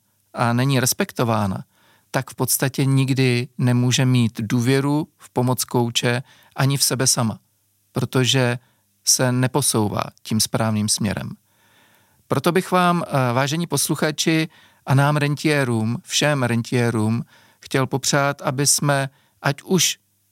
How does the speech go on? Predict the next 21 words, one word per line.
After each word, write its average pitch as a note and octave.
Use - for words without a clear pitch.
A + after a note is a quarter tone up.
vlastními F3+
silami C#3
v G2
rodině, A#2+
anebo C3+
s -
pomocí C#3
rodinného B2
důvěrníka A#2
nebo B2+
kouče B2+
našli D3
vždycky D#3
dostatek F3
prostoru C3
pro A#2+
naslouchání D#3
a B2
pro B2+
vzájemný A#2+
respekt. -